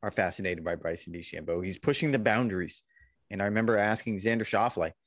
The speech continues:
at the U S Open at Winged Foot if, if he was redefining the game, and Xander thought about it for a minute and gave me a really cool answer. And he says, "No, I think he's exploiting the game," which, and I don't think he meant that as a negative. I didn't take it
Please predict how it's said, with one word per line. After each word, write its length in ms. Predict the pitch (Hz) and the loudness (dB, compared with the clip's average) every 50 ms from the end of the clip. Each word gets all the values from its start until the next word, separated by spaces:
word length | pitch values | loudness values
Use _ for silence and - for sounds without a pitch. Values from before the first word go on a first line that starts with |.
| _ _ _ _ - | _ _ _ _ -6
at 100 | 98 92 | -4 -4
the 100 | 104 104 | -2 0
U 200 | 104 110 110 110 | 2 2 4 4
S 100 | 104 - | 4 4
Open 260 | 107 110 - 113 101 | 2 2 2 0 0
at 80 | 98 73 | -2 -2
Winged 300 | 98 113 135 147 131 - | -2 -2 -2 -2 -4 -4
Foot 280 | - 92 85 80 - - | -2 0 0 0 -2 -4
if, 440 | - 104 92 95 90 85 - - - - - | -2 0 0 0 0 -2 -4 -12 -20 -12 -10
if 120 | - 92 - | -8 -8 -4
he 120 | - 120 | -2 0
was 140 | 117 107 95 | 0 0 0
redefining 580 | 107 120 123 107 101 - 117 110 110 104 101 | 0 0 2 0 2 2 0 0 0 0 -2
the 80 | 95 90 | -4 -4
game, 340 | 87 104 104 107 110 107 101 | -2 0 0 0 0 0 -2
and 140 | 92 90 85 | -4 -6 -4
Xander 440 | 87 98 98 104 101 101 95 90 - - - - - _ _ _ _ _ _ _ | -2 -2 0 2 2 2 0 0 -2 -8 -18 -20 -20 _ _ _ _ _ _ _
thought 160 | - 107 110 113 | 2 2 4 4
about 180 | 107 110 107 | 4 4 2
it 80 | 101 - | 2 0
for 120 | - 113 | 0 0
a 40 | 104 | 2
minute 200 | 107 110 107 104 | 2 2 0 0
and 80 | 98 95 | 0 0
gave 120 | 123 117 | 0 2
me 60 | 117 | 4
a 80 | 113 107 | 2 4
really 260 | 98 117 127 135 139 | 4 4 4 4 2
cool 220 | 135 - 139 131 | 2 2 2 2
answer. 380 | 139 143 160 175 - - 101 95 | 2 2 0 0 0 0 0 0
And 120 | 92 95 | 0 0
he 80 | 98 95 | -2 -4
says, 320 | 95 - - 101 95 98 | -4 -2 -2 -2 -2 -2
"No, 280 | 95 101 107 127 139 139 | 0 0 2 2 2 0
I 80 | 120 117 | 0 -2
think 200 | - 123 120 - | -2 -4 -2 -2
he's 160 | 127 120 117 | -2 -2 -2
exploiting 520 | 117 - - - - 147 185 208 202 139 | -2 -4 -6 -4 -2 0 2 2 2 0
the 80 | 107 92 | -2 -4
game," 240 | 85 87 80 - - _ _ _ _ _ _ _ _ _ _ _ _ | -4 -6 -8 -8 -12 _ _ _ _ _ _ _ _ _ _ _ _
which, 180 | 123 127 - - | -4 -2 0 2
and 100 | 123 127 | 2 2
I 60 | 127 | 4
don't 280 | 120 135 135 156 - | 4 4 2 2 0
think 140 | - 151 139 | -2 -2 -2
he 140 | - 151 139 | 0 0 2
meant 260 | 131 120 120 120 120 - | 2 2 2 2 2 2
that 220 | 127 117 117 104 - | 2 2 2 2 0
as 160 | 113 117 104 | -2 0 0
a 20 | 110 | 2
negative. 380 | 107 123 160 185 123 87 73 | 2 2 2 2 0 0 0
I 80 | 90 104 | 0 0
didn't 220 | 101 117 107 95 | 2 2 0 -2
take 220 | - - 123 143 - | -2 0 0 0 0
it 140 | 113 - | -2 -4